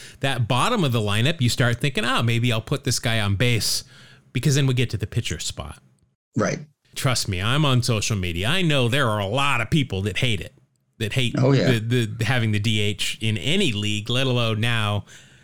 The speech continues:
Speaker 1: in both leagues. But for me, I'm, I'm excited for it.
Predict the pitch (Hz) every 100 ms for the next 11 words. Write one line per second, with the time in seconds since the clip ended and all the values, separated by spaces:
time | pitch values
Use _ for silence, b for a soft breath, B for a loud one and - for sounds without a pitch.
0 | B B - 123 120 131 - - 92 -
1 | - - 113 110 101 - - 117 113 113
2 | 120 160 220 110 123 123 123 123 113 110
3 | - - 139 143 131 - 143 135 127